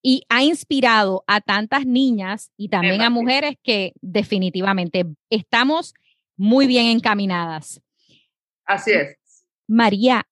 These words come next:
Speaker 1: ¿nos podría brindar cuatro recomendaciones para crecer en los negocios?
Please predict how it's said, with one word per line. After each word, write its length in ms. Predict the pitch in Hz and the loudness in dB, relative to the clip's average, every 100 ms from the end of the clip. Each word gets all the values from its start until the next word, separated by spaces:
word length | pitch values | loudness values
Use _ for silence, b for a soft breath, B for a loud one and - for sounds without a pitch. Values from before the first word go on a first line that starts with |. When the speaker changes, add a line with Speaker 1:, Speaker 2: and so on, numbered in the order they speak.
| _ - | _ 0
Speaker 1:
¿nos 340 | 214 233 - | 2 4 0
podría 500 | - 220 190 190 277 - | -4 -4 -2 -2 -2 -2
brindar 480 | 302 262 233 247 - - | 0 0 0 -4 -6 -8
cuatro 420 | 220 190 196 269 | -2 0 0 -4
recomendaciones 1000 | 269 240 214 196 185 175 208 226 254 - - | -6 -6 -4 -4 -6 -4 -2 0 -2 -6 -4
para 200 | 269 196 | -2 0
crecer 360 | 185 180 180 175 | -2 -4 -2 -2
en 100 | 226 | 0
los 120 | 262 | 2
negocios? 760 | 269 269 208 - 143 143 - | 2 0 -2 -4 -10 -10 -16